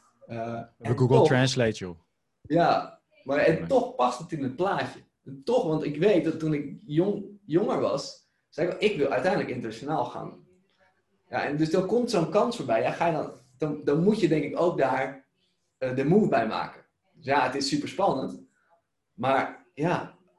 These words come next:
Speaker 1: dit is wel een stap die je uite-, die je vroeg hebt gezegd. Dus ja.
Speaker 2: Nou, wat,
Speaker 1: Dat
Speaker 2: wat
Speaker 1: is
Speaker 2: ik merk,
Speaker 1: eigenlijk
Speaker 2: eh, hoe, hoe ouder ik word, en ik maak ook me-, eh, veel dingen mee, ook nare dingen meegemaakt, het komt altijd wel weer goed. Dus ik, ik, ik zie, ik zie nu al veel minder die, eh,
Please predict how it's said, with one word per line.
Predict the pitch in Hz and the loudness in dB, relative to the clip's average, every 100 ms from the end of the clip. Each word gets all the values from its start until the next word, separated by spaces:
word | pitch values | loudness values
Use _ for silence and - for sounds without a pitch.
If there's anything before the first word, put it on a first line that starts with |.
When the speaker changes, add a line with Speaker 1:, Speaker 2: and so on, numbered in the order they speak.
| _ | _
Speaker 1:
dit | 131 143 | 0 2
is | 139 | 4
wel | 160 175 | 6 4
een | 135 | 2
stap | - 127 - | -2 0 -2
die | 131 127 | -4 -4
je | 123 110 | 0 0
uite-, | 135 127 - 135 | 0 -2 -4 -6
die | 131 | -6
je | |
vroeg | 151 208 | -2 -2
hebt | - - | -2 -4
gezegd. | 139 165 - - | -2 -2 -2 -10
Dus | 117 | -12
ja. | 156 - - - _ _ _ - | -10 -10 -14 -20 _ _ _ -6
Speaker 2:
Nou, | 107 104 | -4 -2
wat, | 123 | -2
Speaker 1:
Dat | 139 | 0
Speaker 2:
wat | 131 | 2
Speaker 1:
is | |
Speaker 2:
ik | 131 | 4
merk, | 165 - | 2 2
Speaker 1:
eigenlijk | 160 175 180 131 | 0 0 0 -2
Speaker 2:
eh, | 131 | 0
hoe, | |
hoe | 123 139 | 0 2
ouder | 156 160 | 2 2
ik | 120 | 0
word, | 143 220 | -2 -2
en | 120 | -4
ik | 110 | -2
maak | 113 | -2
ook | 117 113 | -4 -6
me-, | 110 - | -6 -6
eh, | 113 107 | -8 -8
veel | - 113 | -4 -4
dingen | 104 101 | -4 -6
mee, | 98 120 | -6 -6
ook | 110 - - | -10 -12 -10
nare | 101 110 131 | -4 -2 0
dingen | 139 | 0
meegemaakt, | 143 139 131 139 | -2 -2 -2 -4
het | 135 | -6
komt | 120 | -8
altijd | 117 120 | -4 -4
wel | 110 | -4
weer | 101 | -6
goed. | 104 - _ _ _ _ _ _ _ _ _ _ _ _ | -8 -14 _ _ _ _ _ _ _ _ _ _ _ _
Dus | - 104 | -12 -12
ik, | - | -12
ik, | - 123 - | -12 -12 -10
ik | - | -6
zie, | - 147 147 | 2 2 2
ik | 143 | 0
zie | 151 | 2
nu | 147 147 | 4 4
al | 143 | 4
veel | 139 147 | 4 2
minder | 139 135 127 120 | 2 2 0 0
die, | 117 117 | -2 0
eh, | 113 110 113 - | 0 -2 -4 -8